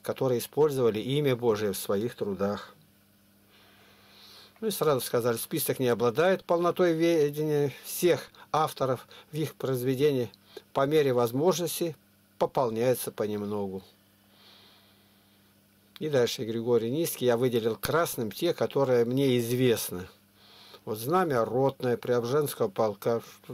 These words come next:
не знаю, печать Петра Первого, ну какое это? Ну, печать и печать.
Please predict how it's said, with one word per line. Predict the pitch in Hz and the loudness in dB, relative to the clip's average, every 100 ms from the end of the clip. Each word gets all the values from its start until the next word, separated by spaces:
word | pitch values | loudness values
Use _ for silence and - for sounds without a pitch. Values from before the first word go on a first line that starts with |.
| - | -16
не | - 117 127 | -12 -8 -6
знаю, | 123 110 | -4 -4
печать | 101 131 - 165 - | -4 -4 0 0 2
Петра | 117 - 113 | -4 -2 -4
Первого, | - 123 120 120 | -2 -2 0 -2
ну | 139 | -4
какое | - 139 - 120 92 | -6 -8 -2 0 0
это? | - - - _ _ _ - - - - - - | -4 -14 -20 _ _ _ -20 -20 -20 -20 -20 -18
Ну, | 151 | -12
печать | - 127 160 143 | -6 0 2 0
и | 98 | -4
печать. | 98 - 113 107 - - | -6 -2 -2 -2 -6 -18